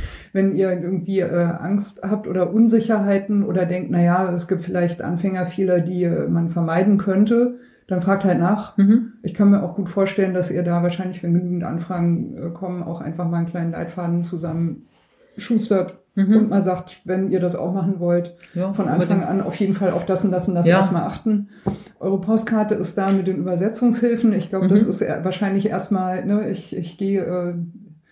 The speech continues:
Speaker 1: ich gehe hin mit Luftpumpen und Fahrrädern. Ich habe diese Postkarte dabei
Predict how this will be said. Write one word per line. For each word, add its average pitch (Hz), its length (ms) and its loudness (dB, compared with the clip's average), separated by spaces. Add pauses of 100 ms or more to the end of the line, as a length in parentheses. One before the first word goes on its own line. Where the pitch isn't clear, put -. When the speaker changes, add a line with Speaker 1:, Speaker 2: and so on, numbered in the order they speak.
(160)
Speaker 1:
ich - 120 -8
gehe 196 120 2
hin 233 140 6
mit 240 140 6
Luftpumpen 226 420 2
und 190 140 -2
Fahrrädern. 202 580 4
Ich 180 140 -2
habe 196 120 0
diese 185 220 -2
Postkarte 196 560 -2
dabei 175 420 0